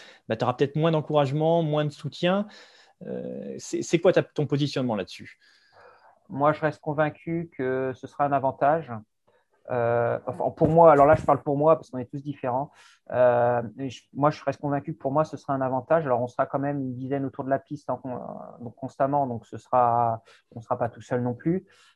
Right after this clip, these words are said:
Speaker 2: Euh, mais effectivement, le, à Albi notamment, ça a été un des points, euh,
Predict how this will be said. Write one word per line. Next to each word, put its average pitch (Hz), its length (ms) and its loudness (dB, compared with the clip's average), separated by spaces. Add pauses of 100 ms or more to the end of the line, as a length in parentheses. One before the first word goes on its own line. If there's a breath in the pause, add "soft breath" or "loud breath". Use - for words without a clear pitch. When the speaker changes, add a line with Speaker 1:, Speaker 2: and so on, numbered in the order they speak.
(140)
Speaker 2:
Euh, 123 300 2
mais 139 320 -2
effectivement, 143 600 0
le, 131 240 -2
à 131 140 0
Albi 135 320 -2
notamment, 131 460 -2
ça - 160 -6
a - 20 -2
été 123 220 -6
un 123 100 -2
des 117 140 -6
points, 123 500 -2
euh, 110 40 -4